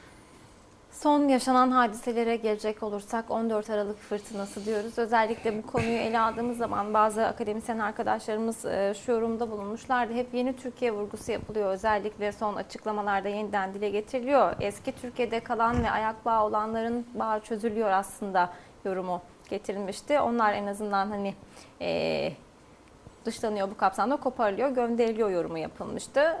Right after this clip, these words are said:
Hakikaten onlar tamamen temizleniyor mu yoksa bu süreç hani bu şekilde devam edecek mi? Neleri göreceğiz? Daha bu operasyonlarla falan karşılaşacak mıyız?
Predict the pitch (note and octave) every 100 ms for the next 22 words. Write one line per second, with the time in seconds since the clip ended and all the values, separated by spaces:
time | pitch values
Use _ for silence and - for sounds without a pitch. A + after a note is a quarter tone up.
0 | C4 C#4+ C#4 - C#4 C#4 C#4+ C4+ C4 C4+
1 | C4+ C#4 C4+ C4 C4 C4 C4 B3+ A#3+ A#3
2 | B3+ C4+ C#4+ C#4+ C#4+ C#4 C4 - C4+ C4
3 | B3 B3 B3+ A#3+ B3 B3 B3 B3+ B3 B3
4 | A3+ A3+ A#3 A#3 A#3 A#3+ A#3+ B3 A#3 A3+
5 | A#3 A3+ G3 A3 A3 A3 G#3+ - - A#3+
6 | G#3+ A3 G#3+ G#3+ A3+ A3 G#3+ G#3 A3+ G#3+
7 | A3+ G#3+ G#3 A3 - D4 C#4 F3+